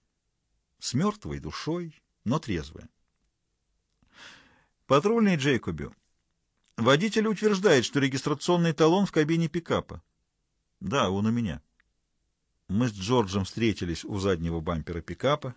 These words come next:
с этими идиотскими наклейками «Я делаю то, что шепчут мне тихие голоса», и «Я ем амишей», и я протянул ему регистрационный талон.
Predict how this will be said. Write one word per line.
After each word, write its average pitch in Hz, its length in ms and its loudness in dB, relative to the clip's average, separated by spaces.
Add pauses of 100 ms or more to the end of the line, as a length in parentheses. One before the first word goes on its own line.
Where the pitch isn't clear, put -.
(100)
с - 100 -12
этими 110 260 -2
идиотскими 107 440 -2
наклейками 104 600 -2
«Я 87 180 -4
делаю 82 360 -8
то, 85 140 -14
что - 200 -14
шепчут - 440 -10
мне 90 140 -6
тихие 85 340 -14
голоса», 90 500 -4
и 143 160 -12
«Я 90 300 -6
ем 82 260 -6
амишей», 139 460 -4 (1200)
и 110 80 -2
я 139 180 4
протянул 170 500 4
ему 170 220 2
регистрационный 135 680 2
талон. 104 380 0